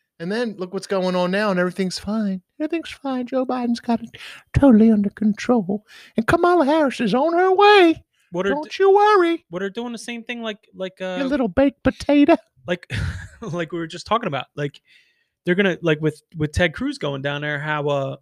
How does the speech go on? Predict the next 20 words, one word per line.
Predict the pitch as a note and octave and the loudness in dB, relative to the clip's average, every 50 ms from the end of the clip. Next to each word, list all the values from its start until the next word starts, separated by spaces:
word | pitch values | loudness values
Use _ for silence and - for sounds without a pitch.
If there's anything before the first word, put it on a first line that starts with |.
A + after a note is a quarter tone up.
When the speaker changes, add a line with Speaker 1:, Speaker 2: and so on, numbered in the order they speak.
| _ | _
Speaker 2:
they | - D#3 D#3+ | -2 -2 0
wouldn't | E3 F3 E3+ E3 D#3+ | 0 0 -2 -2 -2
let | D#3+ D3+ C#3+ | -2 -4 -4
Fox | - - D#3+ D3+ D3+ D3+ - - | -2 -2 -2 -2 -2 -2 -2 -2
or | D3 D3 | -2 0
A | D3 | 0
B | D3 D3+ | 0 0
C | C#3 - D#3+ | -2 -2 -6
News | D#3 D#3+ F3+ B3 C4+ A3+ - - | -4 -4 -2 -2 -2 -4 -6 -6
go | - C#3+ | -6 -6
with | C3+ C#3 C3+ C3 | -4 -4 -6 -6
them. | - - C#3+ C#3 | -6 -8 -6 -4
They're | C#3+ C#3+ | -4 -4
like, | C3+ C3 C3 | -4 -4 -6
"No, | C3+ D3 E3 E3+ | -6 -4 -4 -4
no, | D#3 C3+ A#2 _ _ _ - | -4 -6 -10 _ _ _ 2
those, | D#3 F3 B3 C4+ - - _ _ _ _ _ _ _ D3+ - - | 4 4 4 4 0 -6 _ _ _ _ _ _ _ _ -8 -4
I | F#3+ | 0
mean, | G3 G#3 | 2 2
you, | A#3 C4 | 2 2